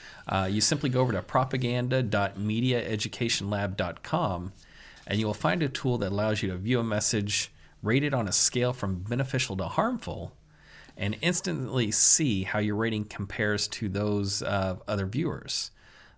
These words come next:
Uh, you can also upload your own example of a, uh,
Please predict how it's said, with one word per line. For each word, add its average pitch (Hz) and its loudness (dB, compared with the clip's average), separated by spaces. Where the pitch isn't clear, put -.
Uh, 90 -6
you 110 -6
can 101 -2
also 113 0
upload 107 0
your 98 0
own 123 0
example 113 0
of 104 2
a, 98 -4
uh, - -10